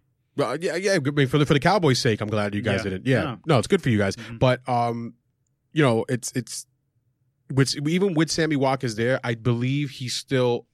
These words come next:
Speaker 1: uh, somebody to be worried about for other people. I think he still has capabilities, but I, like I said, I won't believe in him until somebody gives me, until he gives me reason to believe in him. But with Sammy Watkins, with Spencer Ware, with,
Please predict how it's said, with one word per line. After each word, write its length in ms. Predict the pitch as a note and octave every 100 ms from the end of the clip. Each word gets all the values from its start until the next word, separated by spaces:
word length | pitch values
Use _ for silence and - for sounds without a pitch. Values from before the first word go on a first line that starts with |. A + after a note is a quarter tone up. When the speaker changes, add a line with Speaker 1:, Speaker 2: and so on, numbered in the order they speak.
| _ _ _
Speaker 1:
uh, 460 | A#2+ A2+ G#2+ G2+ G2+ - _ _ _
somebody 520 | - - E3 D#3 D3 C#3
to 60 |
be 120 | B2+
worried 280 | B2+ B2+ B2
about 320 | A2+ G#2+ G2+ - - - -
for 140 | -
other 100 | G#2+
people. 200 | A2+ G#2
I 60 | G#2+
think 200 | D3 C3
he 100 | C3+
still 480 | - D3 C#3+ C3+ -
has 320 | C3 C3 B2 -
capabilities, 640 | - A#2+ G#2+ D3 E3 F#3
but 120 | C#3 A#2
I, 140 | A#2+
like 120 | B2+ C3
I 40 |
said, 140 | B2+
I 80 | A2
won't 180 | A2+ B2
believe 260 | A#2+ C3+ C#3
in 80 |
him 100 | C#3+
until 160 | C#3 -
somebody 180 | B2 B2
gives 120 | A#2
me, 100 | A2
until 320 | A2+ A2+ A#2+
he 220 | G#2 D3+
gives 140 | D#3 C#3+
me 100 | B2
reason 380 | A2+ D#3 E3 F#3
to 100 | F3
believe 340 | F3+ F#3 F#3+
in 80 | F#3+
him. 180 | G3 G#3 - - -
But 80 |
with 160 | A2+ A#2
Sammy 300 | - D#3+ F3
Watkins, 400 | C#3+ A2 - F#2
with 100 | G#2+
Spencer 380 | - D#3+ D#3+ D#3
Ware, 320 | B2 G2+ G2
with, 180 | G#2+